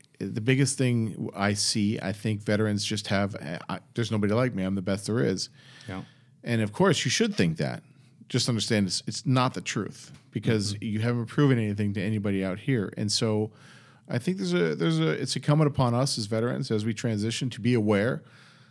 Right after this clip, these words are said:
Speaker 1: that, hey, give me thirty seconds in front of you and I'll show you who I am. But
Speaker 2: Yep.
Speaker 1: until you get that thirty seconds, you're just the next guy looking for a job. So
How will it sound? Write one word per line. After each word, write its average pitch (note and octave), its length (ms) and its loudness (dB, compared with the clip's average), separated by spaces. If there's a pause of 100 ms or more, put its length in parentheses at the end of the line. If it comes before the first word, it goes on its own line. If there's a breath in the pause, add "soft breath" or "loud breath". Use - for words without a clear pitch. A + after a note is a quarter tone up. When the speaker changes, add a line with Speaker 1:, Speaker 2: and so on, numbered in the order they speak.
(200 loud breath)
Speaker 1:
that, G#2+ 180 -2 (260)
hey, A2+ 320 0 (640)
give B2+ 240 0
me C#3+ 120 6
thirty C3 280 2
seconds A#2+ 400 -2
in G#2 80 -4
front A2+ 220 -2
of - 20 0
you G#2+ 60 0
and G2+ 100 -2
I'll G2+ 80 -2
show G#2 140 -4
you G#2+ 120 -2
who G#2 140 -2
I G#2 80 -2
am. G#2+ 380 -4
But A#2 320 0
Speaker 2:
Yep. A#2+ 60 -2
Speaker 1:
until A2 200 -2
you B2 120 2
get A#2+ 160 0
that A#2 180 -2
thirty A2+ 240 0
seconds, G#2 580 -4 (760 loud breath)
you're A#2 300 -2
just A#2 280 -4
the A#2+ 280 2
next A#2 280 -4
guy B2 240 0
looking A2+ 260 -2
for A2 140 -2
a G#2 40 0
job. A2 380 -4 (160)
So F#2+ 440 -4